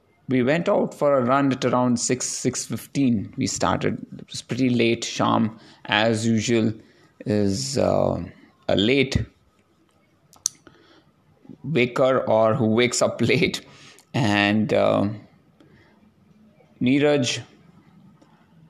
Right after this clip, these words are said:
Abhishek, myself and Sham were there. And then we started off this run. Objective today was to do a two-hour easy run, not to push myself too hard.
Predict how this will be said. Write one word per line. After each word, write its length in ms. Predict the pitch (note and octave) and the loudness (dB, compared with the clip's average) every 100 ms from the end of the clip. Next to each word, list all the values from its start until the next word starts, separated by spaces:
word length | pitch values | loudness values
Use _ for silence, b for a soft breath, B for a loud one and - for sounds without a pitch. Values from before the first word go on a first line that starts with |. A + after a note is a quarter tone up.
| - | -8
Abhishek, 640 | C3+ A#2+ - C3 B2+ - - - - | -4 -2 0 0 0 -2 -14 -20 -14
myself 680 | - G#2 G#2+ - A#2 A2+ - - | -4 -2 -2 0 0 -2 -4 -4
and 180 | G#2+ | -4
Sham 400 | G#2 - G#2+ G#2+ | -2 0 0 2
were 100 | G#2+ | 0
there. 360 | G#2 G2 G2+ A2 - B B B B - | 0 2 2 -2 -8 B B B B -8
And 320 | A2+ A#2+ C3+ C#3 | 0 2 2 2
then 120 | D3+ | 2
we 100 | D#3+ | 0
started 340 | D#3+ E3 F3 | 0 0 2
off 200 | G3 F3 | 0 0
this 220 | - D3+ | -2 -2
run. 240 | D3 D#3+ E3+ | 0 0 2
Objective 560 | C3+ - D#3 F3 D3+ | 0 0 0 0 -2
today 260 | - C#3 D#3 | 0 2 2
was 300 | C#3+ C#3 C#3 | 2 2 2
to 140 | C#3 | 0
do 180 | B2+ C#3 | -2 2
a 80 | C3+ | 0
two-hour 580 | C3+ B2+ B2+ B2+ B2+ A#2 | 0 0 2 2 2 0
easy 400 | - A2+ G#2 A#2+ | 0 0 2 0
run, 340 | A2+ A2+ A2 G#2 | 2 2 0 0
not 280 | A2 A2 - | 0 0 -2
to 80 | |
push 320 | G#2 A2+ - - | -4 -4 -4 -2
myself 480 | G#2+ - G#2 G#2 | -2 0 -2 -2
too 100 | - | -4
hard. 400 | A#2+ B2+ G#2 G#2+ | -4 -2 0 0